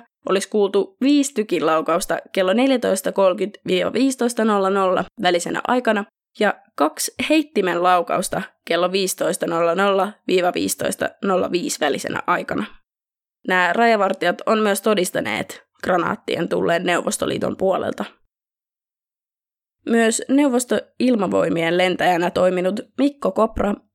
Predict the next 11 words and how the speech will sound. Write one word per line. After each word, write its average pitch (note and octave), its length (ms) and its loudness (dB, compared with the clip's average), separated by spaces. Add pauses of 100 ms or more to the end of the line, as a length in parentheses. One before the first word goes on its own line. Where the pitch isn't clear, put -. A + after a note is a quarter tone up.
(100)
on A#3+ 160 2
kertonut G#3 440 2
nähneensä F3+ 600 0
harjoituslennolla E3+ 840 0 (120)
tuona F3+ 280 0
laukausten A3+ 480 0
päivänä C#4 380 2 (320)
tai G#3+ 280 0
lentonsa B3+ 500 0
aikana F#3+ 460 0 (100)
neuvostojoukkojen G3 1000 2